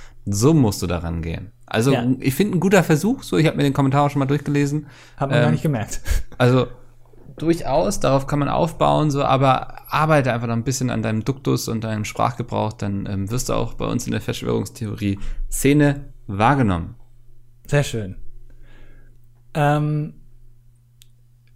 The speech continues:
Speaker 2: ja, ja, hier wird noch mal bestätigt, ja,
Speaker 1: Ja.
Speaker 2: ein aufmerksamer Zuhörer, okay. Ähm, Benedikt schreibt, also es hat, äh, der Whistleblower der Straße geschrieben, Benedikt schreibt,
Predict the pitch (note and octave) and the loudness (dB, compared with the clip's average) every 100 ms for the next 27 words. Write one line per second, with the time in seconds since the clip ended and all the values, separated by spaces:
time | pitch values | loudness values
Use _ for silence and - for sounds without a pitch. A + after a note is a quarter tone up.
0 | _ _ - C#3 A#2+ E3+ F3+ C3 D3+ F3+ | _ _ -8 -4 0 0 2 0 0 0
1 | D3+ D3 D3 D3 C3+ C3+ B2+ - C3+ D#3 | 0 0 0 0 0 0 -2 0 2 4
2 | G#3 A3+ C3+ A#2+ D3+ F3+ - C3+ C#3 D3+ | 2 0 -4 -2 -2 -2 -2 0 -2 -2
3 | C3 C3+ B2+ - C#3 D#3+ F#3+ G#3+ - C3+ | -2 -2 -2 -2 -2 0 0 -2 -2 -2
4 | G3+ G3+ - - - - D3+ D3+ D3+ D#3 | -2 -6 -20 -20 -12 -2 2 2 0 -2
5 | - - - - E3+ D3 B2 - - A2+ | -8 -20 -8 0 2 4 0 -2 -2 0
6 | D3 - - B2+ A2+ - B2 - B2+ A#2+ | -2 -4 -6 -2 -2 -2 -6 -4 -4 -2
7 | B2+ B2 - C#3+ - B2 A#2+ A2+ - A2+ | -2 -2 -2 -4 -2 -2 -2 -4 -4 -4
8 | B2+ B2 D#3 E3 D3+ F3 B2+ G#2 - F2 | -2 -2 -2 0 2 2 2 -2 -4 -6
9 | - | -6